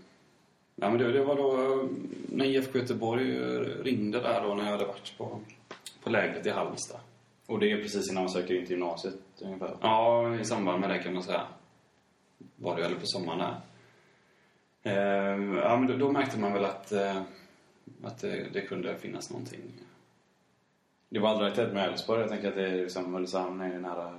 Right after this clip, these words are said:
Speaker 1: Jo, jo, men det var faktiskt, det var... Det var Elfsborg och så var det Blåvitt och, eh, öis, faktiskt. Det,
Speaker 2: Okej.
Speaker 1: det var, det var de, eh, tre klubbarna som,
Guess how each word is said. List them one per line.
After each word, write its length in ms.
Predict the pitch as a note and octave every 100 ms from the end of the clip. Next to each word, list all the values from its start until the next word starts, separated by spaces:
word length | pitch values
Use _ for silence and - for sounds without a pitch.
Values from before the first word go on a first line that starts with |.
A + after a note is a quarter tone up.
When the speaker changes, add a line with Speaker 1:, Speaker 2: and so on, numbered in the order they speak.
| -
Speaker 1:
Jo, 400 | B2 C3+ D3 C#3+
jo, 120 | C3 D3+
men 120 | D3+
det 80 | D3+
var 200 | D#3+ D#3+
faktiskt, 380 | - A#2+ G#2
det 80 | C#3
var... 400 | C#3 D3+ D#3 - - - - - -
Det 80 | C3
var 140 | D#3
Elfsborg 640 | - F#2+ F2+ - G2+ G#2+ G#2
och 120 | G2+
så 80 | G#2+
var 80 |
det 60 | A#2
Blåvitt 680 | A#2+ B2 E2+ E2+ E2 - -
och, 380 | - - - G#2 F2+
eh, 100 | F#2 F#2 G2+
öis, 220 | G#2+ - - - -
faktiskt. 520 | - - - - - - -
Det, 80 | A2+
Speaker 2:
Okej. 120 | A2+
Speaker 1:
det 60 | A#2+
var, 140 | A#2+
det 100 | A#2
var 140 | A#2
de, 320 | A2+ G2 G2 G2+
eh, 220 | G2+ F2+
tre 280 | - F#2 -
klubbarna 360 | G2+ E2 A#2 A#2
som, 180 | -